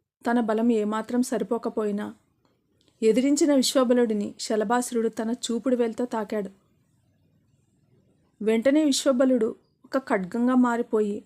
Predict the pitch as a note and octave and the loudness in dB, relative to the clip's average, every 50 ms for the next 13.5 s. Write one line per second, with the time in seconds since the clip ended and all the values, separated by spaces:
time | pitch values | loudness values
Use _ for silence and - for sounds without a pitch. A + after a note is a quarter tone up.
0 | - - - - A#3 A3+ A3+ A3+ A#3 B3+ A#3+ F#3+ A3+ G#3 G#3+ G#3+ - A#3 G#3+ - | -16 -18 -6 -4 -2 -2 0 0 0 -2 -2 -2 -2 -4 -4 -4 -4 -4 -4 -4
1 | F#3+ A3 G#3 G#3 G#3 G3+ F#3+ - - _ _ _ _ _ _ _ _ _ _ _ | -2 -2 0 0 0 -2 -6 -8 -14 _ _ _ _ _ _ _ _ _ _ _
2 | _ _ _ _ _ _ _ _ _ - _ - - - - - C#4 C#4+ C4 D4 | _ _ _ _ _ _ _ _ _ -20 _ -20 -20 -20 -6 -2 0 2 2 2
3 | - D4+ D4+ D#4+ - E4 C4 A#3 - - B3 A#3+ - C4+ C4 C4 C4 C4 B3+ A#3+ | 2 2 0 2 2 0 0 -2 -2 -2 -2 -2 0 2 2 4 4 4 2 2
4 | A3 A3+ A3+ - A3 A3 - - _ - - C4+ A3 G#3+ G#3 A3 A#3+ A#3+ A#3+ - | 0 -4 -6 -6 -6 -8 -8 -12 _ -8 -4 -2 0 0 0 0 0 -2 -2 -2
5 | G#3 A#3 A#3 A3 G#3 - - A3+ G#3 G#3+ G#3+ A3 A#3 A3 G#3+ G3+ G3+ G#3 G#3+ A3 | -2 -2 -2 -2 -4 -6 -6 -6 -4 -4 -2 -2 -2 -2 -2 -4 -4 -4 -4 -4
6 | G#3+ G#3+ - G#3 G3+ G3 G3 G3 - - _ _ _ _ _ _ _ _ _ _ | -6 -4 -4 -4 -2 -2 -4 -6 -10 -14 _ _ _ _ _ _ _ _ _ _
7 | _ _ _ _ _ _ _ _ _ _ _ _ _ _ _ _ _ _ _ _ | _ _ _ _ _ _ _ _ _ _ _ _ _ _ _ _ _ _ _ _
8 | _ _ _ _ _ _ _ _ _ _ _ _ _ _ _ _ _ _ _ _ | _ _ _ _ _ _ _ _ _ _ _ _ _ _ _ _ _ _ _ _
9 | _ - G#3+ G#3+ G#3+ G#3+ C#4 C#4+ C#4+ C#4 C4 B3+ C4+ B3+ C4 C4 A#3 G#3+ F#3+ G#3+ | _ -6 -4 -2 0 2 2 4 6 6 6 4 6 4 4 4 4 2 4 4
10 | A3+ A#3+ - - A#3 B3 A#3 A#3 G3 G3+ G3+ G#3 - _ _ _ _ _ _ _ | 2 2 4 2 2 2 2 0 -2 -4 -4 -6 -12 _ _ _ _ _ _ _
11 | _ _ _ _ A3+ G#3+ A3 A3+ A3 A3 A3 G#3+ G#3+ - - B3 A#3 G#3+ G3 G3 | _ _ _ _ -6 0 0 2 4 4 4 4 2 2 0 0 2 2 0 -4
12 | - _ _ _ _ _ _ _ - A3 G#3+ G#3+ G#3+ - B3+ C4 B3 A3+ A3 - | -8 _ _ _ _ _ _ _ -2 0 2 2 2 2 2 2 2 0 -2 -4
13 | - A#3 A#3 A#3 A3 A3 G#3 - - G3 | -4 -2 -2 0 -2 -2 -4 -4 -8 -8